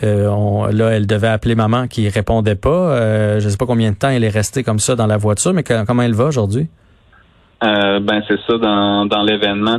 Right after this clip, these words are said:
Speaker 2: c'est comme je vous dis, c'est tout ce qui est santé, sécurité, euh, c'est très important. Tu sais, euh, à sept ans, ben, on peut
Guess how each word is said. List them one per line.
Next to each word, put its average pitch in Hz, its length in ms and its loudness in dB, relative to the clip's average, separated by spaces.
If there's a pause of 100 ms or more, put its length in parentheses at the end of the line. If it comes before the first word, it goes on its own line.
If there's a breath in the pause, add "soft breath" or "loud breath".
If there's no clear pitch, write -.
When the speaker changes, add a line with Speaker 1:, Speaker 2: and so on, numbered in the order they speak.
Speaker 2:
c'est 104 100 -2
comme 104 280 0
je 98 100 -16
vous 98 60 -20 (120)
dis, 110 160 -8
c'est 104 140 0
tout - 240 -4
ce - 60 -20
qui 104 140 0
est - 140 -6
santé, 104 400 -2
sécurité, 107 760 0
euh, 98 240 0
c'est 101 100 -4
très 101 260 0
important. 110 600 -2 (100)
Tu 104 120 2
sais, 101 180 2
euh, 95 400 0
à 92 60 0 (160)
sept 95 200 -2
ans, 110 180 0
ben, 98 120 -2
on 95 140 -2
peut 98 180 -2